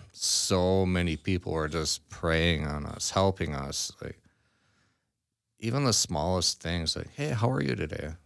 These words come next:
Well, may not be doing great, but, you know, just people showing that they love you and care about you and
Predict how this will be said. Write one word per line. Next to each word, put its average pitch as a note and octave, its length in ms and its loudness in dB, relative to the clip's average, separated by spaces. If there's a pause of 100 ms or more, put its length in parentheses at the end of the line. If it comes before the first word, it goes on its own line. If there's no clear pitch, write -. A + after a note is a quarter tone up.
(360)
Well, D#2+ 400 -8 (600)
may G#2+ 100 2
not G2+ 160 8
be F#2+ 140 4
doing F2+ 280 2
great, G2+ 360 4
but, E2+ 320 0 (800)
you A#2+ 60 0
know, B2 100 6
just A2 400 2 (220)
people G2+ 400 2
showing F2 380 0
that D2 160 -4
they D#2 160 -4
love D2+ 300 -6
you E2 120 -4
and - 140 -10
care F2 220 -2
about D2+ 380 -4
you D#2+ 200 -4
and C#2+ 260 -6